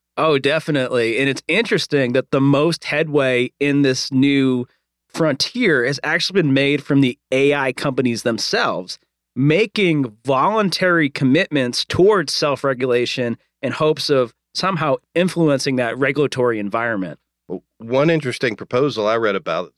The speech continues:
Speaker 2: kind of been floating around, is licensing requirements for A I algorithms, where the government would have oversight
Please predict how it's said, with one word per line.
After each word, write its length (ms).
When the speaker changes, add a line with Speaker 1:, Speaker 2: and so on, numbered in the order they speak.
Speaker 2:
kind 140
of 40
been 120
floating 360
around, 380
is 240
licensing 880
requirements 720
for 360
A 220
I 180
algorithms, 560
where 160
the 180
government 480
would 140
have 360
oversight 760